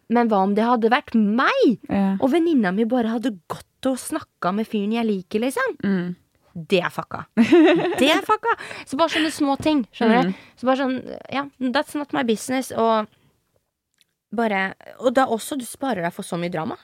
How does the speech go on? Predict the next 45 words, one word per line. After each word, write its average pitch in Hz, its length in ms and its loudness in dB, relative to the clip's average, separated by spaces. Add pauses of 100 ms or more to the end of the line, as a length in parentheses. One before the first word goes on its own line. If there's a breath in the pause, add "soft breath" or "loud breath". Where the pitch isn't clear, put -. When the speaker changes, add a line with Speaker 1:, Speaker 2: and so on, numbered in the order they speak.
Speaker 1:
i 269 80 -4
livet 277 180 -2
ditt. - 220 -10
Speaker 2:
Ja, 196 320 2
det 196 140 2
er 196 100 4
det. 202 140 -2
Speaker 1:
Ja. - 200 4
Speaker 2:
<laughs> 330 400 4
Det 392 240 4
sparer 392 380 4
seg 330 180 4
for 262 140 -6
mye 269 340 0
drama, 175 380 2 (100)
altså. 254 220 0 (220)
Speaker 1:
<laughs> 466 200 6
Sparer 339 400 4
deg. 254 200 2 (180)
Det 285 80 2
er 285 60 -4
ikke 247 260 0
rart 175 240 2 (100)
drama 170 420 0
kommer 185 440 2
og 269 80 4
tar 175 240 -6
meg. 466 240 0 (120)
Speaker 2:
Ja, 208 160 0
det 90 140 2
er - 40 0
det. - 200 0
Speaker 1:
Fordi, 240 300 0 (260)
drama 214 480 0
kommer 208 200 0
og 190 80 0
tar 185 100 0
meg 220 100 -2
fordi 196 160 -4
jeg 185 120 0
blander 170 260 -4
meg 160 100 -8
i 160 80 -2
drama. 156 200 -6 (280)
Ja. - 100 -8